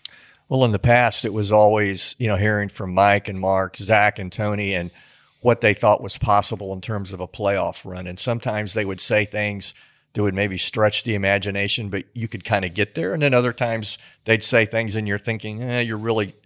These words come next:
hoping to be the eighth seed in the West." this time, you know, given that, you know, Vegas has the Grizzlies projected at twenty-six point five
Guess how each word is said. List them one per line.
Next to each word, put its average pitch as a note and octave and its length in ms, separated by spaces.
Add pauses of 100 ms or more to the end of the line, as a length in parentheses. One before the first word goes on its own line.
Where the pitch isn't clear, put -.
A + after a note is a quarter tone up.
(220)
hoping C3 480
to G#2 120
be G2+ 160
the F#2 180
eighth G2 240
seed F2+ 420 (300)
in G#2 140
the F#2 80
West." F#2 480 (300)
this C3 380
time, F#2+ 500 (520)
you A2 100
know, G2+ 100
given G#2+ 340
that, F#2+ 200
you G#2 80
know, F#2+ 100
Vegas G2+ 500
has G2+ 260
the G2 80
Grizzlies F#2+ 480
projected G2 580
at F2 140
twenty-six G#2+ 560
point F#2 320
five F#2 500